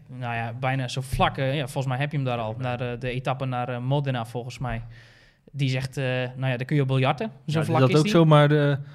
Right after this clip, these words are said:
Speaker 2: de route, eh, het profiel van, eh, de Ronde van Noord-Holland kunnen zijn, want het is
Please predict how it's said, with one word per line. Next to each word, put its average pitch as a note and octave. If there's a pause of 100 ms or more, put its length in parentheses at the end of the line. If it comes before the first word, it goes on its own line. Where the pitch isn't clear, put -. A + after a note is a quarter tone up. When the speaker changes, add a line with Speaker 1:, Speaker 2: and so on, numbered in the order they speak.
(180)
Speaker 2:
de B2
route, C3
eh, B2+
het A#2
profiel C3+
van, B2+
eh, B2
de B2
Ronde B2
van B2+
Noord-Holland A#2+
kunnen A2+
zijn, A2+
want A#2+
het A#2
is -